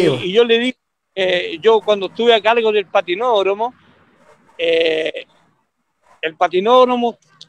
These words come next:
Speaker 2: estaba cerrado solamente los días lunes para la mantención, para
Speaker 1: Mm.
Speaker 2: que me fueran a ver, a regar el pasto, qué sé yo, pero para la Pascua, Año Nuevo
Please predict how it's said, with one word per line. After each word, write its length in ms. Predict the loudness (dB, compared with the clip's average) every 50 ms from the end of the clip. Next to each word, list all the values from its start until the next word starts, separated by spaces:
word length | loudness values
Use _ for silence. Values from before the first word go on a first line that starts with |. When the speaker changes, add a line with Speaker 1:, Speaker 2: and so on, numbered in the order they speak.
| _ _
Speaker 2:
estaba 380 | 0 2 2 2 2 0 -2
cerrado 520 | -4 -4 -2 0 0 2 2 2 0 -2 -2
solamente 640 | -4 -2 0 0 0 0 -2 -6 -6 -2 -2 -2
los 200 | -2 -2 -4 -6
días 340 | -6 -4 0 2 4 4 2 2
lunes 460 | 0 2 2 2 2 0 -2 -4 -8 _ _ _ _ _ _ _ _ _ -2
para 220 | 0 2 2 2
la 120 | 2 2 0
mantención, 720 | -2 -6 -6 -6 -8 -8 -6 -2 2 2 2 2 0 -4
para 440 | -4 -4 -2 0 0 0 0 0 -2
Speaker 1:
Mm. 60 | -4
Speaker 2:
que 60 | -8 -10
me 120 | -8 -2
fueran 300 | 0 2 2 2 2 0
a 80 | -2 -4 _ _ -2 2
ver, 380 | 4 6 6 6 4 4 2 _ _ _ _ _ _ _ _ _ _ _ -8
a 140 | -4 -4 -2
regar 300 | 0 0 0 2 2 0
el 120 | 0 -2 -2
pasto, 500 | 0 2 2 2 2 0 _ -2 -2 -2
qué 140 | -4 -6 -6
sé 160 | -4 -4 0
yo, 220 | 0 0 0 -2 _ _ _ _ _ _ _ _ _
pero 400 | 0 2 4 4 4 4 2 _ _ _ _ _ -2
para 220 | -2 0 0 2
la 160 | 0 0 0
Pascua, 460 | 2 0 0 0 -2 -4 -6 -4 -4 -2
Año 280 | -2 -2 -2 -2 -4 -4
Nuevo 500 | -2 2 2 4 4 4 2 0 -4